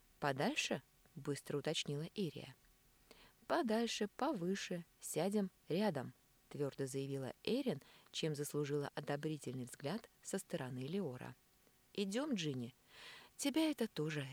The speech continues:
теперь касается». «Касается.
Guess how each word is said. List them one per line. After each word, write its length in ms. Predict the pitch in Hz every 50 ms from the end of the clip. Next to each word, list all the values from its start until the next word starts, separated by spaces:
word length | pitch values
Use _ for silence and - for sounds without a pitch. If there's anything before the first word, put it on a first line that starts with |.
| 139 -
теперь 300 | - 202 - - 139 -
касается». 680 | - 160 175 - - 127 123 120 - - - - - - - _ _ _ _ _ _ _
«Касается. 1040 | - 196 233 - - - - 165 151 151 143 143 143 143 131 - - - 127 - -